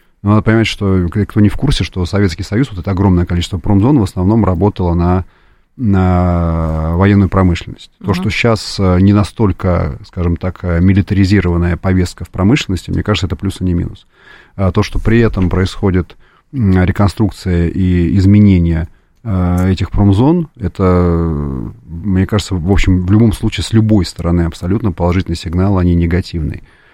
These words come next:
Speaker 1: Вот, э, то есть в этом плане все в порядке, и то, что экономика Москвы, например,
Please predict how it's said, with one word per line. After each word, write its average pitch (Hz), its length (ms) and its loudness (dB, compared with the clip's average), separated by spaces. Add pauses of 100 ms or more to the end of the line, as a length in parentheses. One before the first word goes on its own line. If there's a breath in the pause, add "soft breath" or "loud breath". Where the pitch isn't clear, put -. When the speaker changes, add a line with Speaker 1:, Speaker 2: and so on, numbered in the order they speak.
(140 soft breath)
Speaker 1:
Вот, 92 420 0
э, 82 400 -2
то 90 120 -2
есть 90 180 -4
в 92 60 -2
этом 95 180 0
плане 110 360 2
все - 140 -2
в - 80 -2
порядке, 107 480 0
и 90 380 4
то, 101 160 0
что 90 420 0 (300 soft breath)
экономика 95 840 0 (260)
Москвы, 104 420 2
например, 85 580 -2